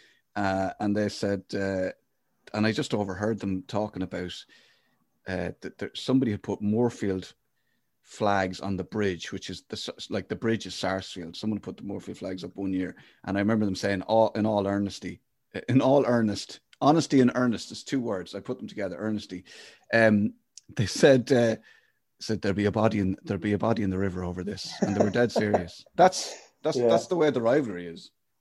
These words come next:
Speaker 2: Yeah, the ri-, it's, it's, it's, it's passionate. It's, and it's through every age group. Um, I think it's a bit stronger in the older generations, but it, it's very strong,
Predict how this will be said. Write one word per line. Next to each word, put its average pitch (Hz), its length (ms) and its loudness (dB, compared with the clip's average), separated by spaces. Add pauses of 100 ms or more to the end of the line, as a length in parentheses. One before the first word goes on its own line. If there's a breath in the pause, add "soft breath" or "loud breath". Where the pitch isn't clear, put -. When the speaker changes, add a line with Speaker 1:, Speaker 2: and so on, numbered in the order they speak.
(140)
Speaker 2:
Yeah, 131 180 6
the 131 160 6
ri-, 165 240 8
it's, 120 220 0
it's, - 320 -4
it's, 117 240 -8
it's 107 320 -8
passionate. 120 600 0
It's, - 400 -12
and 104 160 -4
it's - 360 -10 (680)
through 165 140 6
every 139 240 8
age 101 220 4
group. - 180 -8 (240)
Um, 87 420 -2 (720)
I 92 140 -4
think 127 180 -6
it's 117 120 -4
a 104 40 -10
bit 127 200 -2
stronger 127 440 2
in 101 80 -2
the 98 100 0
older 123 240 2
generations, 120 600 0
but 92 260 -2 (220)
it, 101 200 -6
it's 101 200 -6
very 120 280 6
strong, 107 520 4